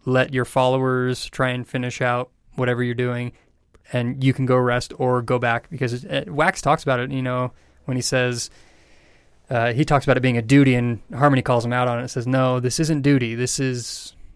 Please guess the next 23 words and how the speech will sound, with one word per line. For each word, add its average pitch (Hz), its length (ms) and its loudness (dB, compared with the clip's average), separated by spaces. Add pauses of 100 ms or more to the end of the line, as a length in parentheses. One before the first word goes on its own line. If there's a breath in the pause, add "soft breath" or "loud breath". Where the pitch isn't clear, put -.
(160)
you 165 140 -8
know, 127 280 -8
this 131 220 -8
is 135 60 -6
something," 123 560 -6
and - 300 -12
I 123 60 -4
wish 120 120 -4
I - 40 -8
could 127 60 -4
remember 120 260 -4
the 120 60 -6
phrasing 123 380 -6
or 120 80 -6
where 120 200 -4
it 120 60 -6
is 120 160 -8
to, 123 220 -10
to - 80 -20
find 123 260 -6
it, 123 120 -8
but 127 180 -4 (800 soft breath)
w-, - 320 -6